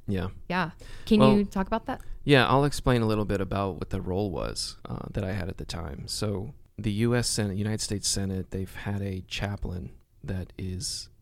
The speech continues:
Speaker 1: is voted on by the senators. It's an official Senate leadership position, and it's in, been in existence ever since the birth of our country, seventeen seventy-eight, I believe. Seventeen seventy-six, obviously, the birth of our country, but,
Speaker 2: I
Speaker 1: uh,
Speaker 2: was gonna say, wow.
Speaker 1: seventeen seventy-eight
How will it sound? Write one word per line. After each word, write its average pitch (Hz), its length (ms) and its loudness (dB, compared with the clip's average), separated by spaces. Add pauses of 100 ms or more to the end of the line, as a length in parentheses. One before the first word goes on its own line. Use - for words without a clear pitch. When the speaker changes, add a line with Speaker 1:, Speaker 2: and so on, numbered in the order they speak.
(120)
Speaker 1:
is 107 120 -2
voted 101 340 -2
on 101 160 -2
by 95 160 -4
the 95 120 -4
senators. 95 680 -4
It's - 160 -8
an 101 80 -4
official 110 600 -4
Senate - 440 -4
leadership 101 500 -6
position, 104 540 -6
and 98 120 -6
it's - 280 -8
in, 104 280 -4
been 117 160 0
in 113 100 -2
existence 104 720 -4
ever 113 180 -2
since 107 320 -4
the 101 100 -8
birth 101 240 -8
of 104 120 -8
our - 100 -6
country, 107 460 -8 (360)
seventeen 104 680 -8
seventy-eight, - 1000 -8
I - 40 -8
believe. - 260 -6 (420)
Seventeen 139 360 4
seventy-six, 117 580 0
obviously, - 360 -4
the - 100 -6
birth - 200 -6
of - 60 -6
our - 80 -8
country, - 400 -8
but, - 180 -4 (440)
Speaker 2:
I 104 80 -2
Speaker 1:
uh, 98 40 2
Speaker 2:
was 92 100 -2
gonna - 20 -4
say, 113 380 2
wow. - 20 0
Speaker 1:
seventeen - 0 -
seventy-eight 110 760 2